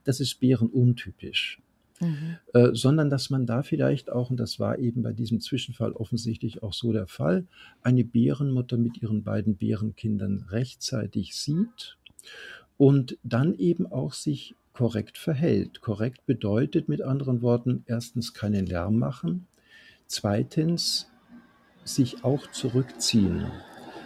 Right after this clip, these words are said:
Speaker 1: aber auch nicht wegrennen.
Speaker 2: Na,
Speaker 1: Ja,
Speaker 2: langsam,
Speaker 1: sonst wird
Speaker 2: gell?
Speaker 1: man als
Speaker 2: Mhm.
Speaker 1: Beuteobjekt irgendwie missverstanden, sondern einfach dem Bären signalisieren, wenn er den einen auch tatsächlich erkannt hat,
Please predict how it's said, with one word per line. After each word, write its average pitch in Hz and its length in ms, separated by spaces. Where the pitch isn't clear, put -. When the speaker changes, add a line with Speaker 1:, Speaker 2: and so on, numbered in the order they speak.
Speaker 1:
aber 131 240
auch 143 160
nicht 139 260
wegrennen. 120 640
Speaker 2:
Na, 220 160
Speaker 1:
Ja, - 20
Speaker 2:
langsam, 202 480
Speaker 1:
sonst 120 140
wird - 80
Speaker 2:
gell? 254 80
Speaker 1:
man 175 120
als - 240
Speaker 2:
Mhm. - 60
Speaker 1:
Beuteobjekt 143 880
irgendwie 143 420
missverstanden, 185 1200
sondern 143 480
einfach 165 380
dem 143 280
Bären 151 340
signalisieren, 127 920
wenn 131 140
er 135 100
den 110 200
einen 113 360
auch 107 200
tatsächlich 117 600
erkannt 95 480
hat, - 440